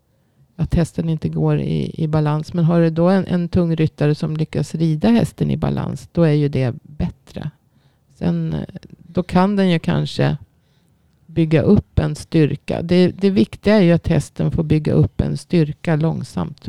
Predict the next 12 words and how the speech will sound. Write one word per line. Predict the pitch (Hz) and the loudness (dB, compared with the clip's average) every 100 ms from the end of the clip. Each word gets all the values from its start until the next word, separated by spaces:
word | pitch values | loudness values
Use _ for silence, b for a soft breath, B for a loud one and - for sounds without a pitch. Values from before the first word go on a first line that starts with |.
| - | -4
alltså | - - | -4 -4
med, | 78 76 - - | -4 -4 -6 -6
med | 160 151 | -4 -2
kåren. | - 190 185 - - - | 0 2 2 -2 -6 -8
Alltså | 165 - | -6 -6
det, | - - 67 - | -6 -6 -6 -8
eh, | - 151 156 - _ _ _ _ _ _ | -6 -6 -6 -12 _ _ _ _ _ _
stabilisatorerna | - - 175 156 165 160 156 - 151 - 190 180 175 156 147 | -20 -2 0 2 2 2 0 -4 -2 0 2 2 2 2 0
i | 160 156 151 - 156 | 0 0 0 -2 -2
ryggraden | 160 151 147 147 143 151 147 | 0 0 0 0 0 -2 -4
och | 139 156 143 - - | -4 -4 -6 -8 -10
de | 151 143 - | -8 -6 -10